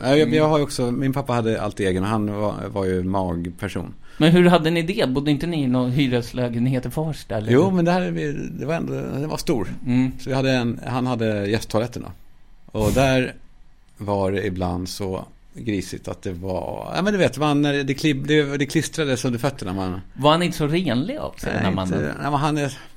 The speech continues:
Speaker 1: tror inte han såg så mycket. Så man gick upp på nätterna och drällde kanske lite och
Speaker 2: Mm, han var gammal också.
Speaker 1: Så en del av min uppväxt var, gick ut på att jag ville då inte, liksom, köra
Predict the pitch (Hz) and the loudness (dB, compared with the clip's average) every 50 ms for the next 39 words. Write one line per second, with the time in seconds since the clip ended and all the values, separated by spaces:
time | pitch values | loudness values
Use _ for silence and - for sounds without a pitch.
0 | - - - - - - - - - - 165 131 - 131 127 - - - 139 160 | -20 -20 -20 -20 -18 -20 -18 -16 -12 -10 -10 -8 -6 -6 -6 -4 -4 -4 -4 -4
1 | 156 123 - - 147 151 131 - - - - 139 131 139 139 139 139 135 139 165 | -6 -6 -8 -10 -10 -10 -10 -8 -8 -6 -2 0 0 2 2 2 0 0 0 -2
2 | 147 127 131 117 - 143 143 139 - - 131 127 127 123 120 117 117 123 120 113 | -2 -2 0 0 2 2 0 0 -2 -2 0 2 2 2 2 2 2 2 0 0
3 | 117 113 - 120 110 117 110 107 131 127 127 127 131 127 127 127 120 113 104 110 | -2 -2 -4 -4 -2 -2 0 2 4 4 6 6 4 4 2 2 2 2 0 0
4 | 107 113 110 104 104 104 92 - - - - - - - - - - - - - | 0 2 2 2 0 -2 -4 -6 -8 -12 -12 -12 -12 -10 -10 -8 -8 -6 -6 -4
5 | - 123 131 135 131 143 165 160 156 151 139 135 127 - - 147 135 117 - 123 | 0 2 2 4 4 4 4 4 6 6 4 4 2 2 0 0 0 0 0 2
6 | 123 120 117 113 113 113 - - - - - - - - - 120 117 120 - 127 | 4 6 8 6 6 4 2 -8 -16 -20 -20 -20 -16 -8 -4 -4 -4 0 0 0
7 | 117 - - - 107 104 104 104 104 - - 123 123 120 117 131 131 139 139 120 | 0 -2 -4 -2 0 2 2 0 0 -2 -6 -4 -2 -2 0 2 2 2 2 2
8 | 120 117 120 117 110 107 107 120 - - - 117 123 110 107 - 104 - - - | 2 4 4 2 2 -2 -6 -8 -8 -10 -8 -6 -6 -6 -4 -4 -6 -6 -8 -8
9 | 110 - - 123 120 120 117 113 113 | -6 -2 0 2 2 4 4 2 2